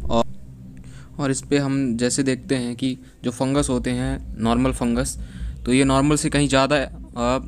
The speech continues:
ये इफ़ेक्टिव है जो कि हमारे बॉडी पे ज़्यादा दिक्कत पैदा कर रहा है, ठीक है। और ये हमको ये चीज़ ध्यान रखना है। और इस पे कोई एंटी फंगस कोई दवा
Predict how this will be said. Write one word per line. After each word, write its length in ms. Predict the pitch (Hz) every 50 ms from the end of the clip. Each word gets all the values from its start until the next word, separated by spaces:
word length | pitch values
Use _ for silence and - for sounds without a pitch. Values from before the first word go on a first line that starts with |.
| - -
ये 220 | 113 120 120 123
इफ़ेक्टिव 560 | - - 123 120 - 120 120 - - 131 120
है 200 | 127 120 113 - - - - - - 120
जो 280 | 120 131 135 131 139 -
कि 180 | - 139 135
हमारे 260 | 131 123 123 120 131
बॉडी 320 | 127 120 117 117 120 123 123
पे 260 | - - 147 170 - - - - - - - - - - - -
ज़्यादा 280 | 107 120 120 123 131
दिक्कत 300 | 127 127 120 113 - 127 - -
पैदा 200 | - 110 110 113
कर 160 | 110 - 117
रहा 120 | 113 113 110
है, 80 | 110
ठीक 140 | 113 127 123
है। 300 | 147 165 180 - - - - - - - -
और 160 | 107 113 120
ये 120 | 127 139 143
हमको 320 | 135 131 131 127 131 143
ये 120 | 147 143 139
चीज़ 260 | 131 135 127 117 113
ध्यान 240 | 120 120 120 123 127
रखना 200 | 123 131 135 147
है। 300 | 160 175 - - - - - - -
और 120 | - 123
इस 60 | 127
पे 140 | - - 170
कोई 260 | 160 - 147 147 - -
एंटी 260 | 139 131 131 127 160
फंगस 440 | 151 - 139 131 135 147 156 - -
कोई 220 | - - 139 147 147
दवा 360 | 139 135 135 147 156 -